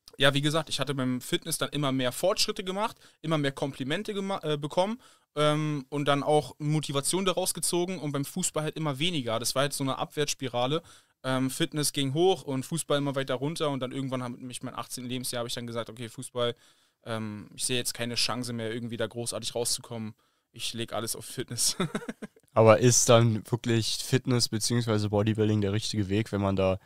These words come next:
Speaker 2: Geld verdienen möchte oder eine Perspektive haben möchte?
Speaker 1: Ähm, nee, ich hab das gar nicht des Geldes wegen gemacht, ehrlich gesagt. Also ich wollte es einfach wirklich für mich machen. Ich hab mit so einem, zu meinem fünfzehnten Lebensjahr hab ich das erste Mal ein Bild von Lazar Angelov gesehen. Und, ähm, in meiner Welt war das damals natural.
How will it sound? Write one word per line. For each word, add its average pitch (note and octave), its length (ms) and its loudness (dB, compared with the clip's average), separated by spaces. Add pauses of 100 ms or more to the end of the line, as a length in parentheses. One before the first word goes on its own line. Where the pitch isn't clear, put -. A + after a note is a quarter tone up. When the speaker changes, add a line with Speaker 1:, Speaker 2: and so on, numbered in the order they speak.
(220)
Speaker 2:
Geld G#2+ 240 4
verdienen A#2+ 360 2
möchte A#2+ 320 2
oder G2+ 160 4
eine G2 220 0
Perspektive A2 680 2
haben C#3+ 200 2
möchte? D3 300 -2 (160)
Speaker 1:
Ähm, C3+ 540 0
nee, C#3+ 220 -2
ich G3 140 0
hab F#3+ 80 0
das - 120 -2
gar E3 120 2
nicht F3+ 160 -6
des - 120 -4
Geldes F3+ 300 -2
wegen C3+ 180 -4
gemacht, B2 260 -6
ehrlich A#2+ 220 -6
gesagt. A2 280 -8
Also A2+ 140 -4
ich - 160 -4
wollte D3 140 -2
es - 80 -4
einfach C#3+ 340 -4
wirklich C#3 220 -8
für C#3+ 80 -4
mich C#3+ 180 -2
machen. D#3 180 -2
Ich C#3+ 100 -4
hab D3 120 -4
mit C#3+ 120 -8
so - 120 -4
einem, C#3 200 -2 (240)
zu - 120 -6
meinem D3 100 0
fünfzehnten G3+ 440 -2
Lebensjahr E3+ 280 0
hab D3 60 0
ich D3 80 -6
das C#3+ 100 -2
erste D3+ 300 0
Mal D3 80 -2
ein C3+ 100 -4
Bild C3+ 120 -4
von C3 140 -6
Lazar B2 280 -2
Angelov A#2+ 380 -4
gesehen. G2+ 360 -8 (400)
Und, B2+ 360 0
ähm, B2 320 0
in B2+ 80 -4
meiner C3+ 260 4
Welt C3 180 2
war A#2+ 140 6
das B2 100 -6
damals B2+ 300 0
natural. A2 520 -2